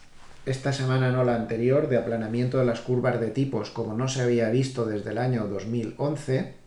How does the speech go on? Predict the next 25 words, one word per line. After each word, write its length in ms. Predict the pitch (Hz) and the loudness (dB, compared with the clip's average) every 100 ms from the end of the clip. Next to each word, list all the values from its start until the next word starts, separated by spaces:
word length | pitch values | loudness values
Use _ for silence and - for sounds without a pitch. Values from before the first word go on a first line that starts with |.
| - - - - - - - - - - - - - - | -20 -20 -20 -20 -20 -20 -20 -20 -20 -20 -20 -20 -18 -2
Eh, 580 | 127 123 123 120 120 120 | 2 4 4 6 4 2
todo 200 | 143 151 | 2 2
esto 260 | 151 147 | 2 2
viene, 380 | 135 143 160 175 | 4 6 6 4
todos 260 | 170 147 139 | 2 4 4
los 180 | 131 131 | 2 0
análisis, 540 | 139 147 135 151 139 | 0 2 2 2 2
este, 800 | 127 - 139 131 127 123 123 - | 0 2 4 6 6 4 2 0
este 260 | - 151 | -2 0
artículo 380 | 139 123 139 139 | 0 2 2 2
está 180 | 127 135 | 0 2
basado 400 | 131 131 135 131 | 0 0 2 2
en 80 | 120 | 2
un 140 | 123 | 0
estudio 440 | 123 - 123 120 117 | -2 0 2 2 2
que 120 | 120 | 0
hace 260 | 120 123 | 0 -2
Deutsche 360 | 110 117 110 113 | 0 0 0 2
Bank. 340 | 165 165 185 - - - - - - - - - - - | 4 4 0 -6 -14 -20 -20 -20 -20 -20 -20 -20 -20 -8
Bueno, 280 | 135 143 160 | -4 -2 0
pues, 240 | 131 - 117 | 0 0 0
eh, 420 | 120 120 117 117 | 2 4 2 2
habla 400 | 123 123 139 151 | 2 4 6 6
de 200 | 147 127 | 6 2
que 920 | 131 127 117 117 113 113 110 107 104 | 2 2 2 2 0 0 -2 -2 -4